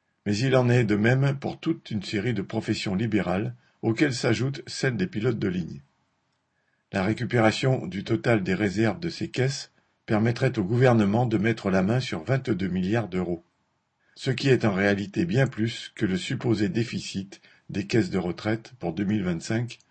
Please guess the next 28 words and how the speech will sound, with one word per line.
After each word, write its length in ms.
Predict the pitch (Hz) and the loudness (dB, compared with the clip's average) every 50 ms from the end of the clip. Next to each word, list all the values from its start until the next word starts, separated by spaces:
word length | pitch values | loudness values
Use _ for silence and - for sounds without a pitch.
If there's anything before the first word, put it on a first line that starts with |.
| _ _ _ _ _ - | _ _ _ _ _ -4
derrière 340 | - 95 95 98 98 104 101 | 0 2 2 4 4 4 4
lequel 300 | 95 95 - - 131 123 | 2 2 2 2 2 2
Macron 400 | 113 101 95 95 - - 117 113 | 2 2 0 0 0 0 0 2
et 60 | 98 | 2
les 140 | 90 85 80 | 2 2 0
siens 320 | - - 120 123 131 131 - - _ _ - | 0 0 0 0 0 -2 -6 -14 _ _ -4
essayent 320 | - 101 101 - 135 127 | -2 -2 0 2 0 2
de 120 | 104 92 90 | 2 0 -2
cacher 440 | - - 123 107 - - - 131 127 | 0 0 0 2 2 2 0 2 2
leurs 240 | 107 92 82 - | 0 0 -2 -2
attaques 280 | 92 87 - 127 120 123 | -4 -2 -2 -2 -4 -4
tous 200 | - - - - | -6 -8 -6 -4
azimuts. 560 | 190 165 180 185 180 180 175 - - - _ _ _ _ _ _ _ _ _ _ _ _ _ _ _ _ _ - | -4 -2 -2 -2 -4 -4 -6 -10 -14 -20 _ _ _ _ _ _ _ _ _ _ _ _ _ _ _ _ _ -6
Effectivement, 760 | - 107 - - 127 - - - 123 110 104 117 131 135 139 127 | -4 -4 -2 -2 -4 -4 -2 -4 -2 0 2 2 2 2 2 2
le 100 | 107 107 | 0 0
gouvernement 580 | 95 120 117 131 131 127 131 131 135 143 147 | 0 2 4 4 4 4 4 2 2 2 2
ne 120 | 135 113 95 | 2 2 0
se 120 | - 113 | 0 -4
contente 440 | 101 - 139 139 135 143 127 113 104 | -4 -2 -2 -2 0 0 -2 -2 -2
pas 180 | - - 135 | 0 0 0
de 140 | 117 101 104 | 2 2 0
mener 280 | 95 101 107 107 110 117 | 0 0 0 2 2 2
la 120 | 101 104 | 2 2
guerre 240 | 98 95 117 117 98 | 2 4 2 2 2
aux 160 | 92 85 95 | 0 0 0
ouvriers 540 | 110 104 92 90 95 95 104 107 113 107 - - | -2 -2 -2 -2 0 2 2 2 2 0 0 -2
et 120 | 104 95 | -2 -2
employés 580 | 90 92 85 - - 104 104 104 110 123 127 | -2 -2 -4 -4 -2 0 0 0 0 0 -2